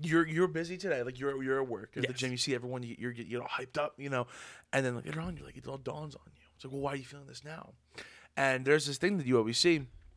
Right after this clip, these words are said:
Speaker 1: which I do love that it's becoming more of, like, a, um, a thing, um, is check on your funny friends. Check on your extra happy friends.
Speaker 2: I have to say this. When covid hit,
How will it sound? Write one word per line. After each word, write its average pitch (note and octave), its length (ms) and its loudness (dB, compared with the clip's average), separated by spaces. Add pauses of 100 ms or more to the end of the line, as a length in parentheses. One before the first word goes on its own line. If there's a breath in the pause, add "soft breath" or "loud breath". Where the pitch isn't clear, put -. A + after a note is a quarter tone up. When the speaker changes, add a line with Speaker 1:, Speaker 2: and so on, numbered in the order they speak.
(300)
Speaker 1:
which D3+ 120 2
I C#3 100 6
do D3 160 0
love C#3+ 240 4
that C3 80 4
it's A#2+ 100 -2
becoming B2 340 -6
more A#2+ 260 4
of, A2+ 100 -2
like, A2+ 200 -4
a, G#2+ 120 -4 (560 loud breath)
um, A#2+ 200 4
a - 20 0
thing, E3+ 440 8 (440 loud breath)
um, A#2+ 440 6 (200)
is A#2+ 300 2 (200)
check - 280 -2
on D#3 120 0
your B2+ 120 -2
funny G2+ 280 -10
friends. - 520 -12 (640 loud breath)
Check - 380 2
on E3 160 6
your D3+ 240 4
extra - 360 0
happy C3 460 -4
friends. - 720 -10 (840 loud breath)
Speaker 2:
I G#3+ 260 10
have F3+ 300 6
to D#3 120 0
say A#2+ 300 4
this. - 480 -6 (800)
When A2+ 220 2
covid F#3+ 520 6
hit, A#2 340 -2